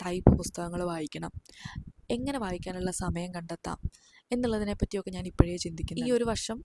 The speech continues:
എനിക്കധികം വായിക്കാൻ പറ്റിയില്ല എന്ന് ഞാൻ പറഞ്ഞല്ലോ. അപ്പോൾ അടുത്ത വർഷം ഓരോ മാസവും എത്ര പുസ്തകം വായിക്കണം എന്നുള്ളതിനെ പറ്റിയൊക്കെ ഒരു പ്ലാൻ വരെ ഉണ്ടാക്കിയാലോ എന്ന് ഞാനിങ്ങനെ ആലോചിക്കുകയാണ്. അതായത് എന്തൊക്കെ ചെയ്താൽ നമുക്ക് ആ ഒരു ഹോബി കുറച്ചുകൂടെ ഒന്ന്, ഏഹ്, എന്താ പറയുക,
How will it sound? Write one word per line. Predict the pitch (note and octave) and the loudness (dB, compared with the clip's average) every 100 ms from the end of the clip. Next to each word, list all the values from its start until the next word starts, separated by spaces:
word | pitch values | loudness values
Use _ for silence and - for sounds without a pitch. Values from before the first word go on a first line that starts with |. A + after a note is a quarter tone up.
| - G3 | -10 -8
എനിക്കധികം | G3 F#3+ F#3+ G3 | -2 -2 0 -2
വായിക്കാൻ | F3+ - F#3+ | -4 -2 -4
പറ്റിയില്ല | F3+ F#3 F3+ | -2 -2 -2
എന്ന് | F3+ F3 | -2 -4
ഞാൻ | E3+ | -2
പറഞ്ഞല്ലോ. | E3 E3 D#3 - | -2 -2 -4 6
അപ്പോൾ | G3 | 6
അടുത്ത | G3 - A3+ | 6 0 2
വർഷം | F#3 - - - - - - - _ - | 2 -2 -4 -6 -10 -12 -16 -20 _ 4
ഓരോ | G3 G#3 F#3+ | 6 6 2
മാസവും | F3+ F3 G3+ F#3 | -2 0 2 0
എത്ര | - - F3+ | -2 -6 -6
പുസ്തകം | E3+ F3 E3+ | -6 -8 -6
വായിക്കണം | E3+ E3 - E3 - | -6 -8 -8 -12 -8
എന്നുള്ളതിനെ | G#3+ G3 F3+ F3+ F#3 | -6 -4 -4 -6 -8
പറ്റിയൊക്കെ | F#3 - F3+ - | -8 -6 -6 -4
ഒരു | F3 A3 - - - _ - | 0 0 -2 -18 -20 _ 4
പ്ലാൻ | G#3+ A3 B3+ G3 | 6 6 2 0
വരെ | F3 C4+ - _ - F#3 | -2 -6 -10 _ -6 -4
ഉണ്ടാക്കിയാലോ | F3 E3+ - E3+ E3+ E3+ | -2 -2 -2 -4 0 0
എന്ന് | A3 - - | 0 -4 -4
ഞാനിങ്ങനെ | E3+ E3 E3+ F3 | -2 -4 -6 -2
ആലോചിക്കുകയാണ്. | D#3+ D#3+ - - - - - | -2 -2 -2 -4 -4 -14 0
അതായത് | A3+ B3 B3+ F4 - - - - A#3 | 4 4 4 0 -6 -10 -10 -2 0
എന്തൊക്കെ | B3+ D4 - - | 2 2 2 2
ചെയ്താൽ | A3+ A3+ B3+ | 2 2 0
നമുക്ക് | G#3+ A3 A3 | -2 -2 0
ആ | G#3+ | 2
ഒരു | A3 A3 B3 _ - | 2 0 -4 _ -10
ഹോബി | G3 G3+ A#3 A3 | -2 0 2 0
കുറച്ചുകൂടെ | G3+ - A3 A3+ | -4 -2 0 0
ഒന്ന്, | G#3 G#3+ - _ _ - _ - | 0 -4 -6 _ _ -20 _ -8
ഏഹ്, | F#3 F3+ - - - | -6 -6 -10 -12 -10
എന്താ | G3 G3 | -6 -2
പറയുക, | F#3 F#3 | -2 -4